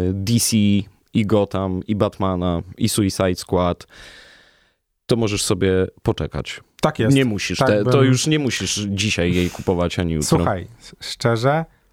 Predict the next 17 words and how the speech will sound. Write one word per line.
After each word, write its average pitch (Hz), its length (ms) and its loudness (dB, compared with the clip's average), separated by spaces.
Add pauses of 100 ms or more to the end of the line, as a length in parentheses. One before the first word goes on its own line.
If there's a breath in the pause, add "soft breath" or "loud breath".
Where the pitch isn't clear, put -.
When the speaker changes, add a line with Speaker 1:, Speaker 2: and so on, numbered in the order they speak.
(360)
Speaker 2:
ludzie, 156 400 4
którzy 131 680 0 (100)
nie 120 320 2
bardzo, 117 920 2
e, 107 140 0
słuchaj, 139 380 0
ja 127 100 -4
w 127 60 -8
ogóle 139 200 0
muszę 135 300 0
z-, 131 400 0
wrócić 131 420 0
jeszcze 120 200 0
do 117 120 2
zdania, 113 400 0
które 113 200 -2
wypowiedziałem, 104 760 0